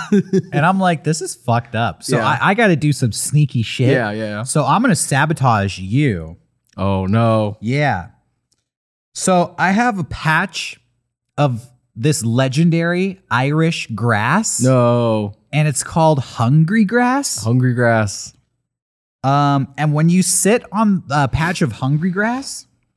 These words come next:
Speaker 2: it causes perpetual and insatiable hunger.
Speaker 1: No, I already have that.
Speaker 2: Yeah, so you're gonna try to do, but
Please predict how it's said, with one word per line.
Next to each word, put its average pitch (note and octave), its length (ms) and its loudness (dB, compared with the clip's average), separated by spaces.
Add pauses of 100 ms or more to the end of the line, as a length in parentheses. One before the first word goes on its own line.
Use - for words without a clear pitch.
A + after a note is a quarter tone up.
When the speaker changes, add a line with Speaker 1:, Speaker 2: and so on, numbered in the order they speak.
Speaker 2:
it D#3+ 120 -4
causes E3+ 680 0 (300)
perpetual G#3 880 -2
and C3 200 -6
insatiable C3+ 760 -2
hunger. G#2 420 -4
Speaker 1:
No, D3+ 600 4
I B2+ 100 2
already E3 200 4
have E3+ 240 2
that. C3+ 240 2
Speaker 2:
Yeah, E3+ 220 4
so E3+ 200 0
you're G3+ 180 4
gonna D4+ 180 2
try A3+ 220 2 (100)
to F#3+ 60 4
do, E3 260 0
but E3 260 -2